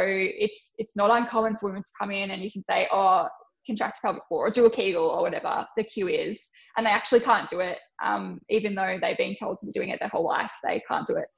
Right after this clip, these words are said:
Um, so really just, like, re-educating women on how they can actually, um, contract their pelvic floor. So something I use rather than just doing a Kegel is to hold in passing gas, um, and trying to hold that for as long as possible, um, and maximally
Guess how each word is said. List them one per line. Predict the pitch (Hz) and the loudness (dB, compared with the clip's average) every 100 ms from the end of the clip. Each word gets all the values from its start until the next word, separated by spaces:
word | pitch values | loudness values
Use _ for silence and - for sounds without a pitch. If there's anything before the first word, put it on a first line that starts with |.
| - - - | -20 -18 0
Um, | 196 196 196 190 - | 4 4 2 -2 -6
so | _ - - 208 202 196 196 190 190 - - - | _ -6 4 6 8 6 6 6 4 0 -14 2
really | 220 285 254 | 6 8 6
just, | 240 | 4
like, | 247 240 | 2 2
re-educating | 190 214 214 214 190 196 196 | 4 6 4 2 -2 0 0
women | 196 196 | -2 -2
on | 185 | -4
how | 220 190 185 196 - | -2 0 0 0 -4
they | 202 | -8
can | - | -6
actually, | - - - 185 180 180 - _ - - - | -8 -8 -8 -6 -4 -8 -10 _ -20 -12 -8
um, | 180 - | -8 -4
contract | 214 262 - | 2 2 6
their | 240 | 4
pelvic | 226 196 185 | 4 2 2
floor. | - 180 | 0 0
So | 208 226 | 4 4
something | 277 214 247 | 4 4 2
I | 214 | 4
use | 208 196 196 | 2 0 -2
rather | 196 190 185 | 2 2 2
than | 196 | -4
just | 196 - | -6 -6
doing | 185 | -8
a | 185 | -10
Kegel | - 202 180 190 185 | -6 -4 0 0 0
is | 214 - | -4 -6
to | 220 | -8
hold | - 190 | -2 -2
in | 202 220 | -2 -2
passing | 208 - 214 | -4 -4 -8
gas, | 202 196 - - - - _ _ _ _ - | 0 0 0 -4 -18 -20 _ _ _ _ -2
um, | 202 196 196 196 196 - | 2 2 2 -2 -6 -8
and | 202 202 | -6 -6
trying | - 208 196 | -4 -4 -4
to | 202 | -4
hold | - 202 | -2 0
that | 202 214 | 0 -2
for | 202 | -4
as | 190 | 2
long | 247 | 2
as | 247 | 2
possible, | 240 233 233 302 311 320 - - _ _ - | 0 -2 0 0 0 -2 -12 -20 _ _ 0
um, | 202 202 202 | 4 4 2
and | 208 208 208 | 0 0 0
maximally | 208 - - 226 202 196 175 | 0 -2 -6 -6 -2 -4 -4